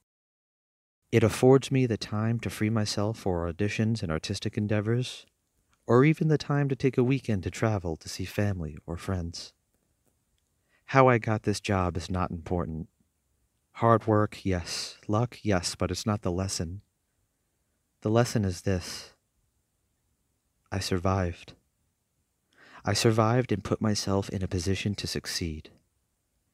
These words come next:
And the truth is, I didn't think I would. Because the young man, Jay, who bought his friend Chris that movie ticket,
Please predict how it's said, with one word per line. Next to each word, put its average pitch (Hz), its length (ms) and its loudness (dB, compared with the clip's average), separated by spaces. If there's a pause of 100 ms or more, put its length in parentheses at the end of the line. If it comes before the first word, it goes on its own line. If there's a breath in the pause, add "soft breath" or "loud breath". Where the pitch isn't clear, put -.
(240)
And 92 120 -4
the 92 60 0
truth 131 400 2
is, 123 560 2 (880)
I - 140 -4
didn't 123 260 0
think 117 300 0
I 101 80 0
would. 110 380 2 (1800)
Because 107 400 0
the 98 100 2
young 107 260 4
man, 113 360 2
Jay, 98 480 0 (160)
who 101 160 -2
bought 101 420 2
his 101 100 0
friend 98 300 0
Chris 101 300 -2
that 90 160 0
movie 101 260 -2
ticket, - 380 -4